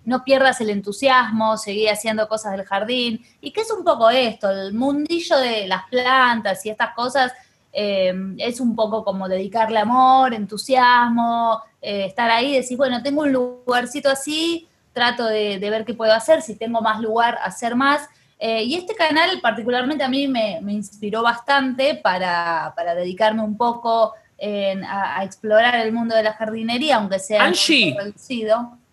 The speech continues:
Speaker 2: ¿habla de cannabis este hombre? Porque me pregunta acá Rodrigo Orellana.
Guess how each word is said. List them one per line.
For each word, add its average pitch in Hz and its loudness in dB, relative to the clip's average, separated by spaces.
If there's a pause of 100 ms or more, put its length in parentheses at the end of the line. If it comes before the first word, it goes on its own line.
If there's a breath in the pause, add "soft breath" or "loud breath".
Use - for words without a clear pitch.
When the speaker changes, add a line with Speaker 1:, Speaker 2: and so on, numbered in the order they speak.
(360)
Speaker 2:
¿habla 349 4
de 160 2
cannabis 175 0
este 147 -2
hombre? 185 -2 (480)
Porque 170 0
me 180 2
pregunta 220 2
acá 208 2
Rodrigo 190 4
Orellana. 131 0